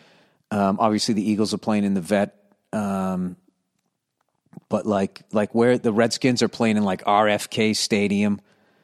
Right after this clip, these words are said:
Uh, the Patriots are at Schaefer Stadium. And it's nineteen seventy-four. And you gotta see, you have to fucking see when they cut to the crowd.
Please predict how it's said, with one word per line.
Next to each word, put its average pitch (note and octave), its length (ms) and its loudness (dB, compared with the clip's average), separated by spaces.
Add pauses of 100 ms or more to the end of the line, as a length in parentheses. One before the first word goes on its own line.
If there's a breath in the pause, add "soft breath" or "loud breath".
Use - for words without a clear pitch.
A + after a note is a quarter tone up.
(560)
Uh, G2 180 0
the F#2 120 -4
Patriots A2+ 600 0
are G2+ 80 2
at F2+ 80 -4
Schaefer A#2+ 520 0
Stadium. F2 600 -4 (680)
And G#2+ 80 0
it's G#2 120 -2
nineteen B2+ 400 2
seventy-four. A2 760 2
And G#2+ 100 -2
you G#2+ 80 0
gotta B2+ 300 4
see, - 180 0
you A#2 120 -4
have - 400 2
to G3+ 100 2
fucking F3+ 380 2
see F3+ 240 4
when D#3 180 6
they D3+ 100 6
cut E3+ 320 2
to F3+ 120 4
the E3 100 6
crowd. C3 540 4